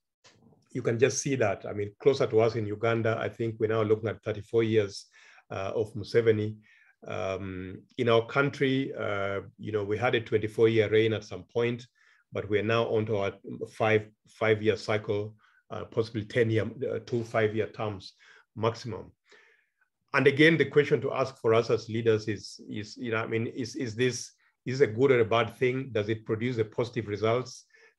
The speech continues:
that, uh, that, that countries are looking for? Or is there something to say about term limits, uh, in leadership? And should it only apply to, uh, to the political, uh, sector,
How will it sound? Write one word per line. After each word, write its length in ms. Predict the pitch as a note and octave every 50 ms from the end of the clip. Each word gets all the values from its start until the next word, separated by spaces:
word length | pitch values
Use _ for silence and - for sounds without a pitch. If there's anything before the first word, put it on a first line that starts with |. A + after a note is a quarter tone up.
| _
that, 320 | - G2+ G2 F#2+ - - B2+
uh, 380 | G#2+ G2+ G2+ G2 G2 G#2 A2+ A2+
that, 220 | G#2+ G2 - - - -
that 220 | A2+ G2 - -
countries 360 | - C3 B2 A2+ A#2+ A#2 G#2+
are 100 | A2+ G2+
looking 380 | G2 G2+ A2+ A2+ A2 - A2+ G#2+
for? 380 | - - A#2+ A#2 A2+ A2 A2 - _ _ _ _ _ _ _ _ _ -
Or 160 | B2+ A#2 A2+
is 140 | A2+ G#2+ G#2+
there 160 | A#2+ B2 A#2+
something 680 | A2 - - - B2 A#2+ B2+ A#2+ - C3 A#2+ A#2+ A2+
to 140 | - - A2
say 380 | A2 - - - A#2 A2+ A#2 A#2
about 600 | - - G#2 G#2 G#2+ A2 A2 A2 A2 A2 - - - _ _ _ _ _ _ _ -
term 260 | - C#3 B2+ A#2+ A#2
limits, 600 | A2 G#2 B2 C#3+ C3 A2 G#2+ - - - - - _ _ _ _ _ _ -
uh, 220 | G#2 G2+ G2 A2 -
in 220 | - A#2 G#2+ G#2+
leadership? 500 | A2 B2 B2 A#2 G#2+ - - G#2+ F#2 - -
And 160 | A#2 A2 A2
should 160 | G#2+ - A#2
it 140 | B2+ C#3 C3
only 220 | C#3 C3 B2+ B2+
apply 480 | A#2 A2 A2+ - - B2 A#2 A#2 A2+ A2+
to, 420 | A2 A2 - A2+ G#2 G2+ G2+ G2+ - _ _ _ _ _ _ _
uh, 300 | G#2+ G2+ G2+ G2+ G2+ A2
to 140 | G#2+ A#2+ A#2
the 120 | A2 A2+
political, 760 | A2 - - G#2+ A#2+ C3 A2 - - B2 A2+ A2 A2 A2+ A2+ - -
uh, 680 | G#2+ G2 F#2+ F#2 F#2 F#2 F#2 F2+ F#2 G2+ A#2+ B2 A#2+
sector, 600 | - - - - C3+ C3 C3 - - B2+ B2+ B2